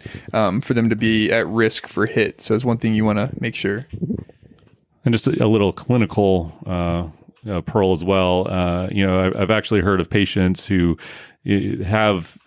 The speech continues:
Speaker 2: uh, you know, clinical hit and you can't find any new heparin exposure, but you have to remember a lot of the lines that you use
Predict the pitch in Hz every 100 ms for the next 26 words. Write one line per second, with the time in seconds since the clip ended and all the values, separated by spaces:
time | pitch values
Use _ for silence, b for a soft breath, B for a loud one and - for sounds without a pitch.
0 | - - - - - - 110 95 - 123
1 | 113 104 87 113 104 - 98 92 113 110
2 | - 101 98 90 90 95 101 87 101 95
3 | - - 101 95 85 87 92 104 90 98
4 | 95 92 92 92 92 85 85 90 95 92
5 | 85 90 98 87 87 87 85 80